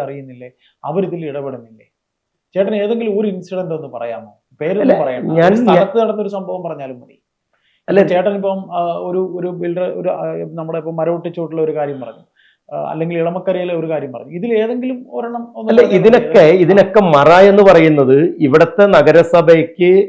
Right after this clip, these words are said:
Speaker 2: ഉള്ള ഉദ്യോഗസ്ഥന്മാരോട്, ഏഹ്, പൊതുപ്രവർത്തകരാണെങ്കിലും കൗൺസിലർമാരാണെങ്കിലും, എനിക്ക് തോന്നുന്നു ഒരു പരിധിവരെ കൗൺസിലർമാരാണെങ്കിൽ പോലും എതിർപ്പ്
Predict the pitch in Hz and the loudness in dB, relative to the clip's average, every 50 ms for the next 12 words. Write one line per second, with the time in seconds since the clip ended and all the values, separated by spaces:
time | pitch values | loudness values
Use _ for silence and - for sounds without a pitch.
0 | - 196 185 170 160 156 156 160 175 185 165 139 127 156 165 165 156 160 - - | 0 2 4 6 6 6 6 6 6 6 4 2 2 4 4 4 4 4 0 2
1 | - 156 151 147 147 143 139 135 139 139 131 127 131 151 180 196 - - _ _ | 2 0 2 4 4 4 4 4 4 4 4 4 4 2 2 0 -4 -10 _ _
2 | _ _ _ _ _ - 143 139 139 135 135 120 107 139 139 151 156 156 170 160 | _ _ _ _ _ 4 6 8 8 8 8 6 4 2 2 2 2 4 6 6
3 | 160 151 135 160 156 156 156 151 147 143 143 139 135 143 147 156 170 170 165 147 | 6 6 6 4 6 6 6 6 6 6 4 2 2 2 2 2 2 4 4 4
4 | 147 139 147 151 151 143 151 151 151 151 147 147 143 143 139 139 131 143 147 165 | 4 2 0 -2 0 0 2 4 4 6 6 6 4 4 0 0 -2 -2 -2 -2
5 | 175 175 160 - - 202 208 214 214 208 190 175 170 185 180 180 196 196 196 196 | 0 -2 0 4 4 6 6 6 6 6 6 6 6 6 6 6 6 4 6 4
6 | 196 190 170 151 180 190 190 190 190 190 190 180 170 165 170 165 180 156 160 160 | 2 2 2 -2 -2 -2 2 2 4 6 6 4 4 2 2 0 -2 0 2 0
7 | 160 165 180 190 165 147 160 165 156 - | 0 2 2 2 4 4 2 0 2 2